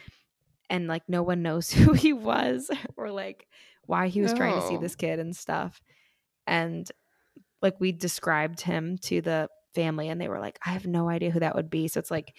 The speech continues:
Speaker 1: it's creepy 'cause it's, like, people can
Speaker 2: Oh.
Speaker 1: lie, you know, and, and make their way into the unit. Or if, if, like, you know that a baby's there, like, you can use their name and, like,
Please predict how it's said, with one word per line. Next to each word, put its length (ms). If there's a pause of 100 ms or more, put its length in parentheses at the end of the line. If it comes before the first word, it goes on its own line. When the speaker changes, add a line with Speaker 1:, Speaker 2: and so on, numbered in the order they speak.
(160)
Speaker 1:
it's 180
creepy 400
'cause 140
it's, 160
like, 180 (1000)
people 240
can 160
Speaker 2:
Oh. 40
Speaker 1:
lie, 720
you 140
know, 220
and, 200
and 160
make 140
their 160
way 160
into 180
the 100
unit. 500
Or 80
if, 60 (120)
if, 120
like, 280 (380)
you 120
know 300
that 160
a 40
baby's 380
there, 280
like, 160
you 80
can 180
use 180
their 180
name 480
and, 140
like, 360